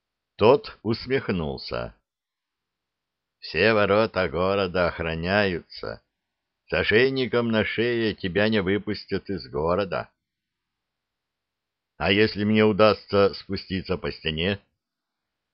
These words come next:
"И куда ты пойдёшь?" спросил он. Море далеко.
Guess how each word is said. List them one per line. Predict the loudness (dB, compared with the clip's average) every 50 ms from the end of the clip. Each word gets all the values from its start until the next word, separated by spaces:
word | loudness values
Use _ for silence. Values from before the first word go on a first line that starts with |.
| _ _ _ _ _ _ -2
"И | 0 0 0
куда | 2 2 2 2 4 4 4 4 2 2
ты | 2 0 0 0
пойдёшь?" | 2 4 4 6 6 6 6 4 2 0 0 0 0 0 0 -4 -10 -14 -18 _ _ _ _ _ _ _ _
спросил | -20 -16 -6 -2 0 0 0 0 -4 -2 0 2
он. | 0 0 -2 -6 -10 _ _ _ _ _ _ _ _ _ _ _ _ _ _ _ _ _ _
Море | -4 0 2 4 4 4 4 2 0 0
далеко. | -2 -4 -4 -2 -2 -4 -2 -2 0 0 0 -2 -4 -8